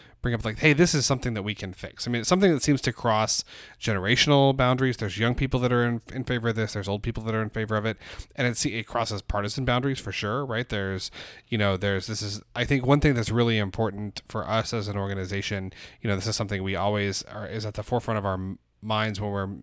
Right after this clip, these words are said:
meeting, you know, as a board and kind of talking about where we're going, is to make sure that we're not taking on anything that's,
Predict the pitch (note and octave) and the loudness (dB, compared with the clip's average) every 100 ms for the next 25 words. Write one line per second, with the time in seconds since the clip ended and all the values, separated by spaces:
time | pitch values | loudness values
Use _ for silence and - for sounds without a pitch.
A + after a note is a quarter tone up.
0 | - G2 G#2 G2 G2 F#2 - B2+ G2+ F2+ | -16 -10 -6 -4 -6 -8 -10 -8 -4 -4
1 | F#2+ F#2+ D3+ D#3 D3 C#3 A2 F#2 - - | -4 6 10 12 12 8 4 -2 -10 -18
2 | - - - A2+ G#2 - - - C3 C#3 | -18 -10 -4 -4 -4 -16 -8 0 0 2
3 | A#2 E2 F#2+ A#2 B2 A#2+ G2+ A2 A2 A2 | 0 0 -2 2 4 4 2 2 4 4
4 | G2+ G2 - C3 - B2+ G#2 G#2 G2+ G2+ | 2 -2 0 0 2 0 0 -2 -2 -2
5 | G2+ - A2 A2 G#2 G2+ G2+ G2 F#2+ G2 | -2 -4 -8 -4 -2 0 0 -4 -4 -6
6 | G2 G2 G2+ F#2+ F#2+ - - | -6 -6 -4 -4 -4 -4 -4